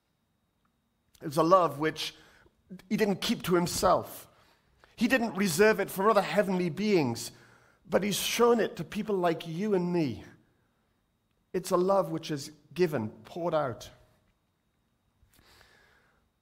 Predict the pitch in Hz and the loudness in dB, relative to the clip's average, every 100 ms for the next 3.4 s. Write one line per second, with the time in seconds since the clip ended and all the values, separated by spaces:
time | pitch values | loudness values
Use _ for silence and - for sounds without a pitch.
0 | _ _ - 156 - 170 160 - 220 202 | _ _ -2 -2 0 0 0 4 2 4
1 | 160 - 165 143 139 143 156 160 196 147 | 0 0 0 2 2 2 2 4 4 4
2 | 143 170 170 160 180 190 - 185 202 196 | 0 -2 0 -2 -2 -4 -2 0 2 2
3 | 240 175 117 107 | 0 0 -2 -4